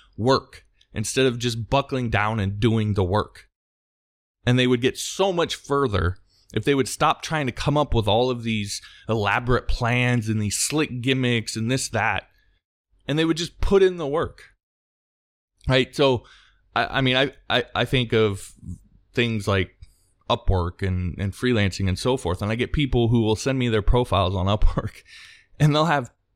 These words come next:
two sentences as their Upwork overview and are co-, just completely baffled why they're getting no work. Or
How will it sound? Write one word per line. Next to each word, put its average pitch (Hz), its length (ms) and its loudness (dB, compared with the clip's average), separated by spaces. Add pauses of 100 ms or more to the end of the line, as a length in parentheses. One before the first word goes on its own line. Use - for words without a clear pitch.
two 208 160 -4
sentences 104 880 -2 (720)
as 113 200 0
their 110 140 2
Upwork 113 480 0
overview 95 600 -2 (560)
and 117 280 -2 (160)
are 120 180 2
co-, - 240 -6 (320)
just 165 220 -4
completely 160 500 -4
baffled 117 520 0
why 110 200 2
they're 123 140 0
getting 120 280 -2
no 110 140 0
work. - 420 -6 (480)
Or 123 400 2